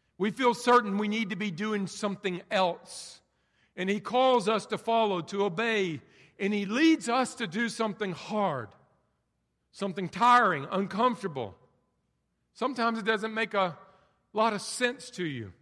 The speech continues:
What we see in Luke five is the kingly power of Christ, and his calling of us is always mixed with his fatherly love.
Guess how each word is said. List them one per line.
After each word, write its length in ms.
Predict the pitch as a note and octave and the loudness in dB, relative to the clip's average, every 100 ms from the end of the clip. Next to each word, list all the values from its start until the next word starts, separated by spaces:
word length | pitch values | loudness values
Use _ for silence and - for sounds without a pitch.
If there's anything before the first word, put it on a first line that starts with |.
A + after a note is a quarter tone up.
| _ _ _ _ _ _ _ _ _ _ _ _ _ _ _ _ _ _ | _ _ _ _ _ _ _ _ _ _ _ _ _ _ _ _ _ _
What 140 | C3 | -14
we 100 | C#3 | -12
see 240 | C3+ F3 D#3+ | -10 -6 -6
in 140 | D3+ | -6
Luke 200 | D#3 D#3 | -8 -10
five 520 | - D#3+ E3 D#3 D3 | -10 -6 -6 -6 -8
is 480 | D#3 C#3+ C#3+ B2+ - | -10 -8 -8 -12 -16
the 140 | D#3 - _ _ | -16 -18 _ _
kingly 640 | - G3+ G#3 G#3 G3 G3 | -12 -8 -6 -6 -6 -6
power 680 | - - - E3+ E3+ E3+ E3 | -10 -16 -8 -4 -4 -4 -8
of 300 | - D3 - | -8 -10 -12
Christ, 720 | - D3 D3 C#3 - - - _ _ _ _ _ - | -8 -4 -4 -6 -12 -18 -20 _ _ _ _ _ -10
and 100 | E3+ | -4
his 160 | G3+ G#3 | -4 -6
calling 520 | - G#3+ A3 G#3+ G3 | -2 2 2 0 -2
of 120 | D#3+ | -4
us 460 | D3 C#3+ - - - _ _ _ - | -4 -4 -10 -18 -20 _ _ _ -6
is 200 | E3+ G3 | -2 2
always 520 | A3 A#3+ A#3 G3+ - | 4 4 2 -4 -4
mixed 480 | F#3 A3 A3 - - | 0 0 -2 -10 -6
with 140 | F3+ | -4
his 180 | F#3 - | -4 -6
fatherly 640 | - G#3+ A3 G#3 G3 G3 | -2 4 4 2 -2 -2
love. 440 | F#3 F#3 E3 C#3 | -2 0 0 -4